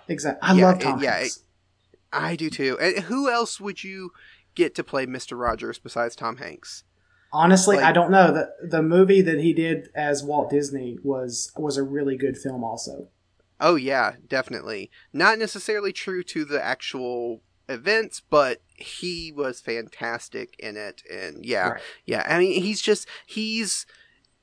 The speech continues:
Speaker 2: he's so lovable. Everyone loves Tom Hanks. So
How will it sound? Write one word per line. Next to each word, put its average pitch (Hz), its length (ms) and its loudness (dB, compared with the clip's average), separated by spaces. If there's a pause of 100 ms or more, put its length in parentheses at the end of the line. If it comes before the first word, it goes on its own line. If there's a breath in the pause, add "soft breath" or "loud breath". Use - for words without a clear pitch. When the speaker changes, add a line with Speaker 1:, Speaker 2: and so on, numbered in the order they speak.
(280)
Speaker 2:
he's 180 240 -4
so 196 200 4
lovable. 175 540 2
Everyone 175 460 4
loves 151 240 8
Tom 147 320 4
Hanks. 160 480 -4
So 139 380 2